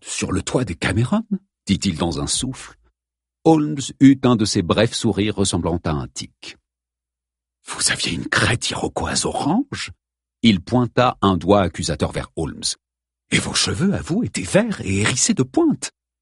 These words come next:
ajouta-t-il à l'intention du garçon. « C'est agréable d'être apprécié, monsieur », lâcha le gamin avec un sourire. James clignait encore des yeux comme un lézard aveuglé par le soleil.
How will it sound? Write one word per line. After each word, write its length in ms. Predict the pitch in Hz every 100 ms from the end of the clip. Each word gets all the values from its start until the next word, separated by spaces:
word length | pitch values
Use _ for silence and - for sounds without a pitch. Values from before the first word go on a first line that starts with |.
| _
ajouta-t-il 580 | 98 95 95 82 - 92
à 60 | 78
l'intention 460 | 82 82 78 -
du 140 | 67 131
garçon. « 420 | - - - - - _ _
C'est 220 | - -
agréable 600 | 175 165 147 185 349 370
d'être 200 | 262 196
apprécié, 440 | 175 - 156 - 151
monsieur », 300 | 139 - 151 - _ _ -
lâcha 420 | 85 123 - 131
le 120 | 123
gamin 420 | 113 104 107 117 -
avec 240 | 107 101
un 80 | 87
sourire. 680 | - 65 58 - - - _ _ _ -
James 320 | 80 110 107 95 -
clignait 360 | 95 92 87
encore 300 | 90 98 82
des 240 | 92 87 87
yeux 120 | 95
comme 220 | 82 76
un 80 | 76
lézard 400 | 82 82 87 82
aveuglé 360 | 76 - 76
par 160 | 73 71
le 80 | 69
soleil. 480 | - 62 64 -